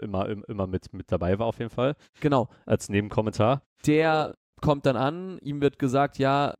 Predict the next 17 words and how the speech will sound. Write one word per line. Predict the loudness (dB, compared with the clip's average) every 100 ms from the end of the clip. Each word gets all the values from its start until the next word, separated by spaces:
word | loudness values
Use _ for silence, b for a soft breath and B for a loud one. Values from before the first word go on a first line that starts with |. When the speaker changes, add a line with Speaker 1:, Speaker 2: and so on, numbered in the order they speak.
| _ -16
Speaker 2:
die | -6
Menschen | -4 -4 -8 -8 -8 -2
waren | 0 0
mal, | 0 -2 -2 -4 -6 -2
waren | 0 2
mal | 0
böse, | 4 4 4 2
wir | 2
haben | 0
uns | -2
gegen | -4 -2
sie | 0
auf, | 0
wir | 0
haben | -2
gegen | -2 -4
sie | -2 -2 -2